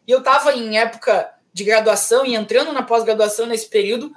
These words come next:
muitos colegas, muitos professores, as pesquisas eram sobre o que seria o novo F M I, o que seria a nova arquitetura financeira internacional, uma diminuição relativa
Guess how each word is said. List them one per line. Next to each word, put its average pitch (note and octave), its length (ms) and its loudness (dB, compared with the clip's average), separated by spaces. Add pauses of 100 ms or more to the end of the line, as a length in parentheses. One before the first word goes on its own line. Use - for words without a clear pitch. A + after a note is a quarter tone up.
(140)
muitos C4+ 580 -2
colegas, G#3+ 580 2
muitos B3 380 -6
professores, A3 680 -2
as A3 120 -4
pesquisas D4+ 680 -4
eram B3 280 2
sobre C4+ 400 -4 (180)
o G#3 100 -8
que F4 160 -6
seria E4 480 -2
o C#4 100 0
novo D#4 280 2
F D#4+ 240 -2
M E4 160 -12
I, B3+ 300 -4 (360)
o F3+ 80 -20
que A#3+ 140 -10
seria B3+ 420 0
a C4 40 -4
nova C4 240 0
arquitetura B3 560 -4
financeira A#3 560 0
internacional, G#3+ 920 -4 (300)
uma A3+ 180 0
diminuição A#3 540 -2
relativa A3+ 720 0